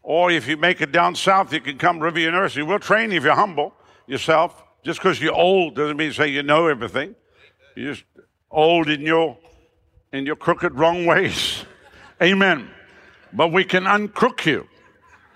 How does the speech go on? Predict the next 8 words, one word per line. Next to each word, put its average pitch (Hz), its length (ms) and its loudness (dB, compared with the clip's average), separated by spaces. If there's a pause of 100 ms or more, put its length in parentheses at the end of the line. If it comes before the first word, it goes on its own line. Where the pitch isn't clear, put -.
(540)
We 143 180 -2
can, 185 400 -2
we 180 140 2
can, 185 260 -2
we 190 140 2
can, 190 400 -4 (520)
we 170 180 -2
can 165 520 -6